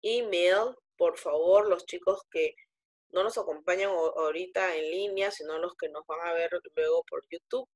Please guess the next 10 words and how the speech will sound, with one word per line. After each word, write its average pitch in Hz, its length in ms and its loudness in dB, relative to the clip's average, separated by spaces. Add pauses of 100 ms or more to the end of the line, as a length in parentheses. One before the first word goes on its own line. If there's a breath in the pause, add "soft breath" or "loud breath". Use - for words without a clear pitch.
(580)
Entonces, - 480 -4
me 190 220 2
despido, 220 800 0
me 175 200 -4
quedo 208 380 2
con 180 160 -2
los 160 180 -2
chicos 196 680 0 (320)
que 170 120 -2
están 185 580 0